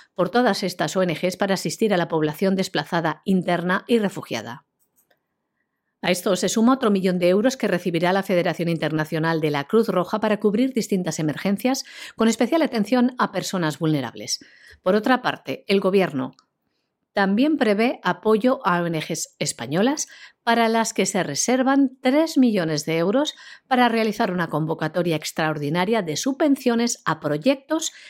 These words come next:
de acciones humanitarias sobre el terreno, terreno, es decir, en Ucrania. Además, afirman desde el Ministerio de Exteriores que a petición de las comunidades autónomas firmantes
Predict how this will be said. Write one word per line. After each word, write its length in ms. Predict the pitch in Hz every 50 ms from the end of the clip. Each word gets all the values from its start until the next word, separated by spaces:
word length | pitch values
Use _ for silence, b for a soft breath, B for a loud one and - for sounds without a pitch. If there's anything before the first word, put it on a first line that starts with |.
| B B _
de 80 | 131
acciones 460 | 269 - - - 226 196 160 - -
humanitarias 840 | - 143 196 269 277 269 247 - 208 202 226 226 220 - - _ _ _
sobre 400 | - - - - 262 247 254 254
el 100 | 247 233
terreno, 460 | 247 254 202 160 139 139 143 147 - _ _ _ _
terreno, 380 | - 220 190 160 131 127 143
es 60 | 156 160
decir, 280 | 170 - - - - - B B B B B
en 140 | - 165 170
Ucrania. 500 | 160 160 - 160 131 113 120 - - - - - _ B B B B B B B B B
Además, 600 | - 214 214 220 226 262 302 381 - - - _ _ _ _ _ _ _ _ _ _ _ _ _ _ _ _ - _
afirman 480 | 226 170 156 - 233 202 196 175 151
desde 200 | 147 156 151 -
el 60 | 160 160
Ministerio 440 | 165 160 151 - - 185 175 165
de 60 | 180 240
Exteriores 640 | 240 - - - 170 151 156 156 170 233 262 - B B B B B B B
que 80 | B 208
a 80 | 202
petición 380 | 202 220 - - 240 302 330 330
de 80 | 320 294
las 160 | 269 254 -
comunidades 640 | - 233 214 208 208 208 220 214 196 180 170 - 170
autónomas 640 | 160 160 - _ 202 208 208 190 170 165 170 -
firmantes 880 | - - 190 175 165 165 175 180 208 208 190 160 - 151 147 - - -